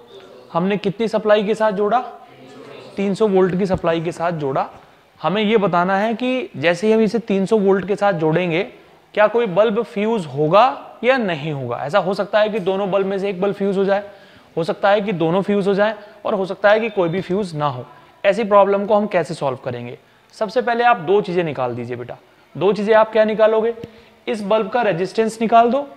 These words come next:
और इस बल्ब की maximum current निकाल दो कि इस बल्ब के अंदर से, इस बल्ब की maximum limit कितनी है, कितनी current को ये अपने अंदर से pass करा सकता है।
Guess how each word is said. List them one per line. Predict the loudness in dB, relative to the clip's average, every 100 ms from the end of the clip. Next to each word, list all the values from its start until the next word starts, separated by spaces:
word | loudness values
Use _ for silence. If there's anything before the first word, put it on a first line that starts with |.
| -20 -20 _ 0
और | 0 0 -6
इस | -4 0
बल्ब | 0 0 -4
की | -4
maximum | -2 -4 -4 -6 -6 -4 -4 -2
current | -2 -2 -6
निकाल | -10 -12 -14
दो | -16 -20 _ _ _ _ _ _ _ -20 -20 -20 -6
कि | -6
इस | -4 -2
बल्ब | 2 0 2
के | -2
अंदर | -2 -4
से, | -6 -6
इस | -6 -2
बल्ब | -4 -2
की | -4
maximum | -4 -4 -6 -4 -2
limit | -2 -2
कितनी | -4 -8 -6 -8
है, | -10 _ _ _ -6
कितनी | -4 -2 2
current | 2 2
को | 2 2
ये |
अपने | 0 0 -4
अंदर | -2 -2
से | -4
pass | -2 0 0 -2
करा | 2 2
सकता | 0 -8 -6 -6
है। | -8